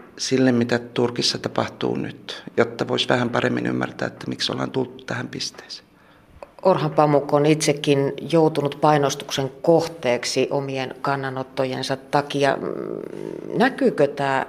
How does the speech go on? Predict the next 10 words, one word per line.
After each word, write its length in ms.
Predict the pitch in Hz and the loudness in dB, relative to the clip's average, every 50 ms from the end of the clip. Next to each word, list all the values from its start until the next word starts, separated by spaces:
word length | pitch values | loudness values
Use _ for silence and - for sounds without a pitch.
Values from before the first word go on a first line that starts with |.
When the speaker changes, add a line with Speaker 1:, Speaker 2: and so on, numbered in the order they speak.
| - - | -4 -4
Speaker 2:
hänen 280 | 131 151 151 143 143 | -2 -2 -2 0 0
henkilönä, 600 | 135 160 180 170 151 151 143 135 131 127 127 131 | 2 2 2 2 2 0 -2 -2 -2 -2 -4 -4
ö, 760 | 131 - - - - - - - - - - 135 131 135 143 | -6 -6 -10 -16 -16 -16 -16 -16 -16 -8 -6 -4 -2 -2 -4
kohdistunut 800 | 143 - - 143 131 131 131 131 - - - 135 127 123 - - | -4 -2 0 0 0 0 -2 -6 -6 -6 -8 -8 -8 -10 -8 -6
painostus 560 | - 131 131 127 131 127 - - 113 123 - | -4 -4 -4 -4 -6 -6 -8 -6 -8 -6 -4
jotenkin 580 | 135 135 131 127 127 127 127 - 120 - - - | -4 -4 -2 -2 -4 -4 -4 -6 -6 -8 -8 -10
hänen 240 | - 127 131 131 - | -12 -10 -10 -10 -10
tuotannossaan 760 | - 135 135 123 - - - - - - - - - - - | -8 -6 -6 -6 -6 -6 -8 -10 -10 -12 -10 -10 -10 -12 -12
sun 180 | - - - - - | -14 -14 -16 -16 -16
mielestä? 380 | - - - - - - - | -16 -16 -16 -16 -16 -16 -20